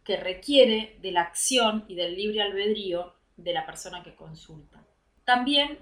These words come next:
me ha pasado al revés. Como se podrá dilucidar con todo lo que vengo contando,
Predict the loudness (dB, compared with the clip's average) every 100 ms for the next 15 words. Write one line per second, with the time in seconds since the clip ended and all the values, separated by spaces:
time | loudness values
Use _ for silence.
0 | -14 0 2 4 0 0 0 0 -2 -4
1 | -4 -14 -20 _ _ _ _ _ _ _
2 | _ _ _ -18 -14 -12 -12 -6 -2 -2
3 | 0 -2 -2 0 2 2 2 -8 -8 -4
4 | -2 -2 -6 -8 -10 -6 -4 2 2 2
5 | -2 -14 -18